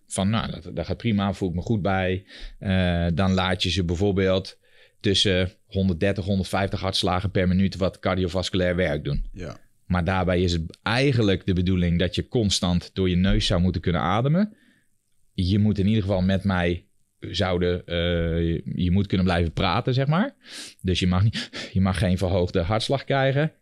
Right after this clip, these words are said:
Speaker 1: En het allerbelangrijkste is, je mag niet verzuren.
Speaker 2: Ja.
Speaker 1: Ik zet mensen op een fiets, ze doen een hartslagmeterband om. Dan heb ik al een aardige inschatting gemaakt waar ze zitten.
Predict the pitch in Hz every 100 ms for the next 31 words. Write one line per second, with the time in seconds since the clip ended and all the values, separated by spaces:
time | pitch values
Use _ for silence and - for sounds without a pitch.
0 | _ 104 101 76 117 117 123 117 113 107
1 | 110 104 98 104 107 107 107 - 98 101
2 | 87 73 73 _ _ - 76 95 - 110
3 | 113 113 107 110 98 92 113 - - -
4 | _ _ - 101 101 104 98 120 - 110
5 | 95 87 82 87 80 92 160 - - -
6 | - _ _ 113 98 95 98 110 107 101
7 | 95 95 98 98 104 104 98 92 92 98
8 | 98 90 90 90 90 92 117 95 120